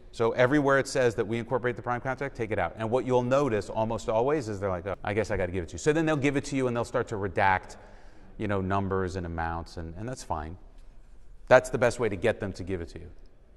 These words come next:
All right, so we talked about three, those three things on ways to limit your liability on liquidated damages.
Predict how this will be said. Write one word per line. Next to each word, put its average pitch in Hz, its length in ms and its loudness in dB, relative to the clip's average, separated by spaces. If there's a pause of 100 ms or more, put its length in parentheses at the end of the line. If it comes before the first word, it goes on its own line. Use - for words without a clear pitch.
(2000)
All 131 60 6
right, 113 100 6
so 135 60 0
we 135 80 2
talked 160 240 6
about 135 180 6
three, 147 220 2
those 131 440 4
three 127 200 -2
things 104 480 -2
on 101 220 -2
ways 107 360 2
to 101 300 -4
limit 92 420 -2 (380)
your 110 240 4
liability 90 720 2
on 92 160 -4
liquidated 87 480 -6
damages. 80 560 -10